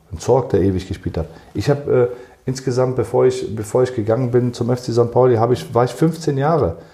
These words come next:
in verschiedensten Positionen. Ich hab hier gespielt. Wie gesagt, ich kenn den Ronhoff noch,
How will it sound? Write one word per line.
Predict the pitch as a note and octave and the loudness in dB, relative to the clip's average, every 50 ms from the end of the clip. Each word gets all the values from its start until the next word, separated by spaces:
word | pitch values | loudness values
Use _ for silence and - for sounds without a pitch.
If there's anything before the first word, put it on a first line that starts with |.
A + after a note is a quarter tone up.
| - - - | -20 -16 -14
in | G2+ | -8
verschiedensten | - - G#2+ - - C3+ D3 C#3 - - B2 - | -2 -2 -2 0 0 -2 -2 -2 -4 -6 -6 0
Positionen. | - B2 A#2 A2+ G#2+ - - C#3 D#3+ D#3 C3+ | 0 0 0 0 -2 -4 -2 -2 0 0 0
Ich | G#2+ - - | 0 -2 -2
hab | A#2 - | -2 0
hier | B2+ B2 | 0 0
gespielt. | A#2 A2 - - - D#3+ E3+ D#3+ E3 - - - - - - - | 0 0 -2 0 0 2 2 2 0 -4 -16 -18 -20 -18 -10 -6
Wie | A2+ A2 | -2 0
gesagt, | A2 G#2+ B2+ B2+ - - | 2 2 0 0 -2 -4
ich | G#2 - - | -8 -6 -4
kenn | - C#3 C3+ | -2 -2 0
den | C3+ C3 | 0 0
Ronhoff | A#2+ A2 C3 C#3+ C#3+ C3 C3+ C#3 | 2 2 2 4 2 2 2 2
noch, | C#3 C3 - - | 0 0 0 -2